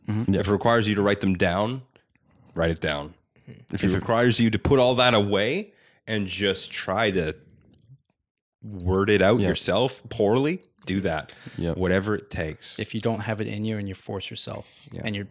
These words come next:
Speaker 1: upset,
Speaker 3: Yeah.
Speaker 1: still do it.
Speaker 3: Yeah.
Speaker 2: Still do it because that is, that is a sanctifying act that is breaking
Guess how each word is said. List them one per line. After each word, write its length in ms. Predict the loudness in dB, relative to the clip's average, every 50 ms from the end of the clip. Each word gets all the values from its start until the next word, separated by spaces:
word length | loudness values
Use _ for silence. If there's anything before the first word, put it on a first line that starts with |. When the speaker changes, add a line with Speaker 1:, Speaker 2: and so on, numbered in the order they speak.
| -8
Speaker 1:
upset, 640 | -6 -2 0 0 0 2 2 2 0 0 -6 _ _ _ _ _ _ _ _ _ _ _ _ _ _ -14
Speaker 3:
Yeah. 140 | -12 -10 0
Speaker 1:
still 340 | 2 2 2 4 4 2 2
do 200 | 2 -2 -4 -6
it. 120 | -8 -12 -14 _ _
Speaker 3:
Yeah. 160 | -4 -4 -4 -6 _ _ _ _ _ -20 -20 -20 -20 -8
Speaker 2:
Still 280 | -4 -4 0 2 2 2
do 200 | 4 4 6 6
it 160 | 6 4 2
because 680 | -4 -6 -4 -2 -2 0 0 0 0 0 -2 -4 -4 -8 -12 _ _ -4 -2
that 200 | 0 2 2 2
is, 220 | 2 0 -2 -4 -6 _ _ _ _
that 160 | 0 0 2
is 160 | 2 0 0 0
a 240 | -2 -2 -4 -6 -10 _ _ -20 -18 -18 -20 _ _ _ _ _ _ _ _ _ _ _ _
sanctifying 680 | 0 2 2 2 0 -2 -2 0 0 2 2 0 -2 -2 -4
act 420 | -2 -2 -2 -4 -4 -8 -8 -6
that 100 | -4 -4
is 120 | -2 -4 -6
breaking 720 | -10 _ _ 2 2 2 2 0 0 -2 -2 -2 -2 -4